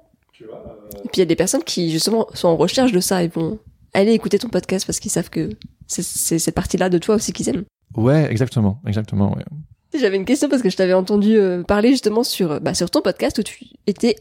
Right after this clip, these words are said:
Speaker 2: interviewé également.
Speaker 1: Ah oui, d'accord, ouais.
Speaker 2: Et, euh, tu parlais de la stratégie des projets personnels.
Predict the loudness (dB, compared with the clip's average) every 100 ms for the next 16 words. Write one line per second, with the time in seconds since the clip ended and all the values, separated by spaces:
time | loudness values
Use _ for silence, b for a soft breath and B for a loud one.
0 | -2 -2 0 0 0 0 0 2 2 2
1 | 2 -2 -4 -4 -6 -6 -10 -18 -20 -20
2 | -20 -2 2 4 4 4 4 4 2 2
3 | 0 -2 -2 0 2 0 -2 -6 0 0
4 | 0 -2 -4 0 0 0 -2 -2 0 2
5 | 2 -2